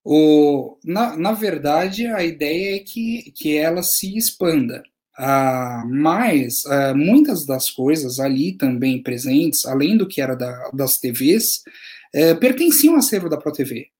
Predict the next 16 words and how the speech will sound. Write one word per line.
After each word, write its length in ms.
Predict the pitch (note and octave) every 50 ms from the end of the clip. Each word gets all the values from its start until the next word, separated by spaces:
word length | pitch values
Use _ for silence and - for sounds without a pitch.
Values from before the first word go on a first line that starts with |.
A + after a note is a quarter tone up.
| _ _ _ _ _
Pro 160 | - C#3+ D3+
T 120 | - E3 D3+
V 120 | D3 E3
entrou 440 | F#3+ A#3 B3 A#3 - G3 G#3 A#3+ A#3+
como, 600 | - G#3 F3 D#3 C#3+ C#3 C3 B2 B2 B2 B2 - _
como 240 | - C#3+ D3+ C#3+ D3
parceira. 520 | D3 - - - - C3 A2+ A2+ - - _ _ _ _ _ - - - _ _ -
Então, 760 | C3+ C#3+ D3 D3 C#3+ - F3 G3+ B3+ C#4 C4+ G#3+ D3 B2+ A#2+ C3
o, 520 | C#3 D3 D3+ D3+ D#3 D#3 D#3 D3+ D3+ D3+
a 100 | - D#3+
gente 340 | D#3 D#3+ F#3 G3+ A3 - -
vai, 380 | A#3 A#3 B3 A#3 B3 C#4 F4 G4 - -
vai 220 | A3 E3 - E3+ E3+
casar 340 | E3+ - B3+ A3+ A#3 G3+
os 160 | G#3+ A#3 A3+ -
esforços. 840 | D#4 - - - B3 A#3+ A3+ - - - - - - - - _